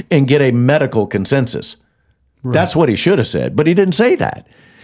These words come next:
Speaker 1: He
Speaker 2: Yeah.
Speaker 1: knows what he said, and he, and he meant what he said. You di-, because he was trying to excuse himself out of this.
Speaker 2: Right.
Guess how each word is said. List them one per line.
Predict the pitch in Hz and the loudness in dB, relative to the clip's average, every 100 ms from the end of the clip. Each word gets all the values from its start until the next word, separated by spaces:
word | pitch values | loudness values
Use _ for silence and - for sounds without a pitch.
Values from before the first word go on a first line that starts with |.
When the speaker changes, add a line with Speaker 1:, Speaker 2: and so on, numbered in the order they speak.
| - | -4
Speaker 1:
He | 202 240 | 0 2
Speaker 2:
Yeah. | 180 | 4
Speaker 1:
knows | 170 233 240 170 | 4 4 2 2
what | 156 147 | 2 2
he | 135 127 | 2 0
said, | 113 - - 175 185 117 113 | -2 -6 -2 0 2 0 -2
and | - 131 | 0 0
he, | 113 - _ _ - | -2 -8 _ _ -4
and | 127 | 0
he | 117 | 0
meant | 104 139 269 | 2 2 0
what | - 82 | -2 -4
he | 64 | -4
said. | - 67 52 - - - | -4 -4 -6 -10 -20 -8
You | - 113 | 0 0
di-, | 120 123 123 | 0 -2 -4
because | 117 131 123 | 0 0 2
he | 143 | 2
was | 120 | 0
trying | 170 185 165 | 0 -2 0
to | 151 | 0
excuse | 113 - 180 180 | -2 -4 -4 -2
himself | 123 110 - 202 - | -2 -2 -2 -2 -2
out | 92 | -2
of | 80 | -2
this. | 71 120 | -6 -4
Speaker 2:
Right. | 123 135 117 127 | 0 0 0 -4